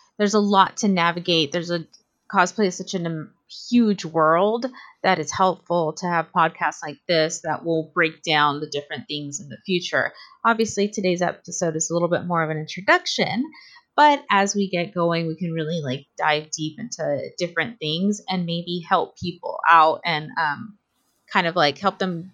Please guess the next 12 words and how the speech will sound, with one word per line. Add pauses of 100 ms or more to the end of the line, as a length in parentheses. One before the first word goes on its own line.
navigate
their
way
through
and
answer
some
questions
that
they
may
have.